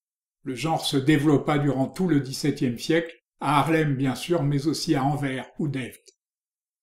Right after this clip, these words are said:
Parmi ceux qui succombèrent à la vague, on trouve ce peintre surdoué,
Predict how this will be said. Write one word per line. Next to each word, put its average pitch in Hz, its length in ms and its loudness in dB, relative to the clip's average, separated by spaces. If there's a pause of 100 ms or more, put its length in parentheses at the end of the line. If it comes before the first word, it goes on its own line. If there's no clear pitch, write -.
(720)
Parmi 156 320 2
ceux 170 180 6
qui 156 160 -4
succombèrent 165 640 2
à 147 80 2
la 131 140 2
vague, 156 500 0
on 156 140 -2
trouve 165 260 -6
ce - 140 -4
peintre 147 440 -2
surdoué, 139 720 0